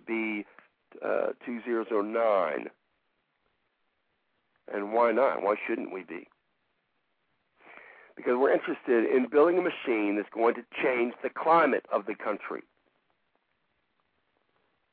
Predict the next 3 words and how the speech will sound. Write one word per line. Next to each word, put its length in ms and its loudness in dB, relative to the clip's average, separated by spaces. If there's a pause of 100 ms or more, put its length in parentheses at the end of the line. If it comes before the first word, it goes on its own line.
(480)
These 440 2 (380)
myriad 500 6
icebergs 720 2